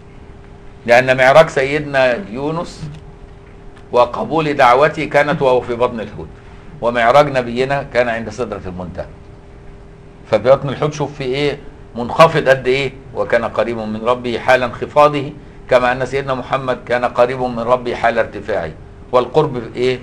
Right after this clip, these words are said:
من هذه، في الحالتين سواء، وبالتالي هذا فيه نوع نفي جهة.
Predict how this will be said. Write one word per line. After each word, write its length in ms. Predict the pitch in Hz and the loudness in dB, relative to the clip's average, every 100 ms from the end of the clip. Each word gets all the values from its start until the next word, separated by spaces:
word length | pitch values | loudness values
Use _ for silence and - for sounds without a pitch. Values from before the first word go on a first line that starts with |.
| - - - - | -12 -20 -20 -12
من 140 | 104 95 | -10 -2
هذه، 340 | 117 123 117 | -2 -2 -6
في 100 | 113 | -10
الحالتين 880 | 113 - 117 107 131 131 127 123 - - | -8 -2 0 2 0 0 -2 -6 -8 -14
سواء، 460 | - 107 107 - - - - - - - - - | -2 0 2 -2 -6 -18 -20 -20 -20 -20 -20 -6
وبالتالي 520 | 113 110 107 120 123 | -2 -2 -2 0 2
هذا 220 | 113 107 104 | 0 0 -2
فيه 300 | 117 107 110 | -4 -6 -2
نوع 280 | 120 110 | 0 0
نفي 340 | 104 120 - 98 | -2 -4 -4 -6
جهة. 260 | 92 - | -6 -8